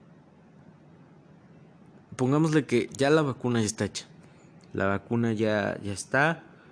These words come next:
Solo falta que la prueben, que prue-, que pase por un montón de protocolos. De seguridad y de sanitización y ya puedan sacar ese,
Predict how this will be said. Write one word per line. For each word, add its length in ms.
Solo 360
falta 760
que 160
la 260
prueben, 580
que 100
prue-, 480
que 100
pase 300
por 200
un 80
montón 400
de 80
protocolos. 1040
De 100
seguridad 840
y 120
de 220
sanitización 1160
y 60
ya 680
puedan 440
sacar 800
ese, 440